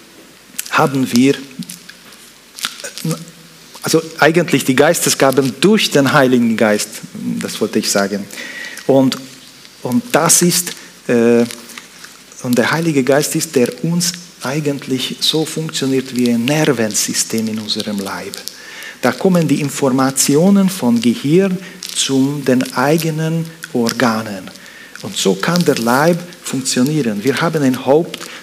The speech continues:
Jesus Christus. Und er leitet, äh, die Gemeinde und er baut die Gemeinde auf. Und so lesen wir auch in der, in der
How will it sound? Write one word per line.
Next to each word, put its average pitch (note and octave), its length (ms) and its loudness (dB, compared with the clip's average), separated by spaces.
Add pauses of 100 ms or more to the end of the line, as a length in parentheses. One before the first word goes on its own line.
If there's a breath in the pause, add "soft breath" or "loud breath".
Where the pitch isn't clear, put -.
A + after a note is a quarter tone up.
Jesus C#3+ 540 0
Christus. - 600 -4 (240 loud breath)
Und A#2+ 300 -2
er F3 240 4 (280)
leitet, C#3 600 2 (320)
äh, A#2 180 -2
die A#2 140 0
Gemeinde B2+ 540 2
und A#2 360 -6
er C#3 220 2 (460 loud breath)
baut B2 500 2
die A#2 60 -6
Gemeinde A#2 500 2
auf. G#2+ 260 -4 (320 loud breath)
Und A#2+ 360 2
so D#3+ 240 4
lesen C#3+ 360 2
wir C3+ 160 4
auch B2 180 0
in B2 160 2
der, A#2 240 2 (220)
in A2+ 160 0
der A2 320 0